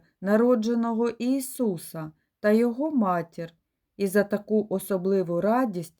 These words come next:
яка сталася в це Різдво, міцно подякувати. Єва, стоячи в церкві поміж королем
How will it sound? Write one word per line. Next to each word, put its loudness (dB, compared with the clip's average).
яка 0
сталася 0
в -4
це -2
Різдво, -2
міцно 0
подякувати. -4
Єва, 4
стоячи 2
в -4
церкві -2
поміж 0
королем 0